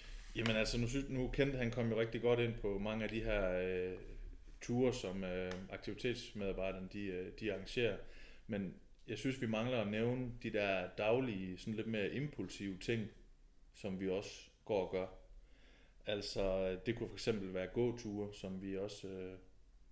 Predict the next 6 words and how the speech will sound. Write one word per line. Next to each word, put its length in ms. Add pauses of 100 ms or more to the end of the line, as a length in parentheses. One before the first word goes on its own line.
(120)
gør 140
dagligt, 400
mere 140
eller 140
mindre. 380 (840)
Øhm, 600